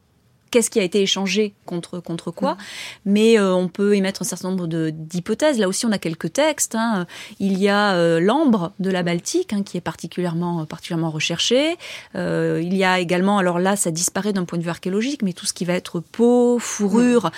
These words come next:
Speaker 1: d'animaux nordiques, hein. On sait que les élites occidentales, alors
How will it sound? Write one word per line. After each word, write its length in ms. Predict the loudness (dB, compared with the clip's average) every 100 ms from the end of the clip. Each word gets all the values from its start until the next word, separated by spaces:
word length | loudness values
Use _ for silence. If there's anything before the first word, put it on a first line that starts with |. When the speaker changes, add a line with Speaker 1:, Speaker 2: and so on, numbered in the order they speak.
| -10 -10 -2
Speaker 1:
d'animaux 360 | 0 2 2
nordiques, 400 | 2 0 0 0 -2
hein. 100 | -2
On 60 |
sait 160 | -2 -2
que 100 | -2
les 160 | -2 0
élites 220 | -2 -2
occidentales, 920 | -2 -2 -2 -2 -2 0 2 2 2
alors 300 | 0 -2